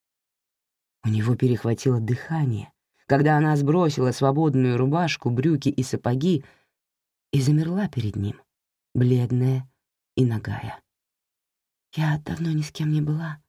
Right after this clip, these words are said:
шепнула она. «Я тоже», ответил Рафи. Каю поцеловала его, и на вкус оказалось,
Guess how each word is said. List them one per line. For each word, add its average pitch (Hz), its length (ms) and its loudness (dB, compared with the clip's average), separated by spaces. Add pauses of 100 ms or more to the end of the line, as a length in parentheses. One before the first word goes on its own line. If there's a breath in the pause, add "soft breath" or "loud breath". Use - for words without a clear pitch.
(420)
шепнула 110 520 -2
она. 101 300 -6 (1400)
«Я 110 140 -4
тоже», - 340 -8 (640)
ответил 110 500 -2
Рафи. 107 400 -8 (1040)
Каю 123 300 0
поцеловала 131 640 -2
его, 107 360 -8 (1120)
и 147 220 6
на 139 160 4
вкус 160 440 -2
оказалось, 151 680 0